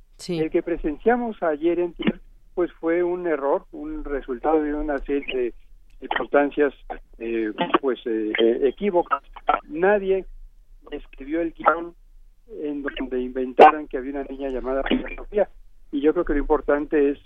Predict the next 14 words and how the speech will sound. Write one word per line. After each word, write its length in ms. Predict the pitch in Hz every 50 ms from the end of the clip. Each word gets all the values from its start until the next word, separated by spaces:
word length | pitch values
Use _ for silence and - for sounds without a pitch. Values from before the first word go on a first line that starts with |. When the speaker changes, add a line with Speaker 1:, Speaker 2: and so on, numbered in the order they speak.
| - - -
Speaker 2:
pues, 140 | 131 117 -
que 140 | - 117 -
se 100 | 135 135
ha 80 | 131
rectificado 540 | 131 135 131 - - 127 123 123 135 135 143
este 160 | 139 - 160
asunto 400 | 143 - 147 139 - - 175 185 - - - - - - - - - -
y 80 | 320 - - -
recordar 680 | 139 143 143 - - 131 123 120 127 170 233 277 285
que 100 | - 208
todavía 400 | - - 185 185 180 165 151 156
a 60 | 156 151
estas 280 | - - 175 156 -
alturas, 520 | 175 156 - - 156 156 156 165 156 151